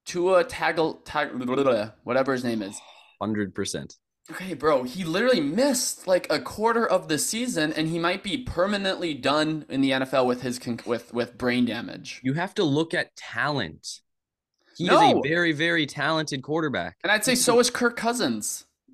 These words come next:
Speaker 2: Based on talent, he's not. Based on talent, he is a pocket quarterback. That's all he provides you.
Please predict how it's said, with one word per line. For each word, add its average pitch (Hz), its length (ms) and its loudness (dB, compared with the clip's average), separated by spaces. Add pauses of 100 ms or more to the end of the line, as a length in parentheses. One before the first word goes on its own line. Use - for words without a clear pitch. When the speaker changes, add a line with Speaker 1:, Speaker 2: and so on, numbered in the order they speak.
(680)
Speaker 2:
Based 226 260 -2
on 240 140 0
talent, 226 440 0
he's 208 200 -2
not. 180 420 0 (840)
Based - 200 -4
on 214 100 -4
talent, 214 320 -2
he 185 100 -2
is 180 100 -4
a 175 100 -4
pocket 180 580 -6
quarterback. 160 440 -4
That's - 180 -14
all 156 200 0
he 156 100 -10
provides 143 360 -4
you. - 80 -20